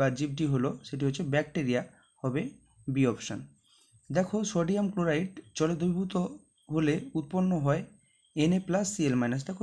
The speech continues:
সোডিয়াম ক্লোরাইড যদি আমরা এনএসিএল নিই, তাহলে এটা বিয়োজিত হবে, বিয়োজিত হয়ে ভাঙবে এনএ প্লাস প্লাস সিএল মাইনাস। তাহলে দেখো দুটো আয়ন পাওয়া যাচ্ছে, এনএ প্লাস এবং সিএল মাইনাস। মানুষের হাঁটার ঘটনা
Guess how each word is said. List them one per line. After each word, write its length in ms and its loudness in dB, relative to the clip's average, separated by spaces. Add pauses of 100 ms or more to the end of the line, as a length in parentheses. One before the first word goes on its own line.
সোডিয়াম 300 0
ক্লোরাইড 280 0
যদি 160 -2
আমরা 120 -2 (100)
এনএসিএল 420 0 (100)
নিই, 120 0 (720)
তাহলে 220 0
এটা 140 2 (220)
বিয়োজিত 320 0 (100)
হবে, 160 2 (140)
বিয়োজিত 300 -2 (100)
হয়ে 160 0 (400)
ভাঙবে 300 0 (220)
এনএ 260 0
প্লাস 260 2 (180)
প্লাস 220 0 (280)
সিএল 320 0 (540)
মাইনাস। 380 -4
তাহলে 200 -4 (180)
দেখো 220 -4
দুটো 180 -2
আয়ন 160 0
পাওয়া 160 2
যাচ্ছে, 220 -4
এনএ 180 0
প্লাস 220 -2
এবং 200 -4
সিএল 280 -4
মাইনাস। 280 -10 (1080)
মানুষের 380 2 (100)
হাঁটার 340 0
ঘটনা 280 0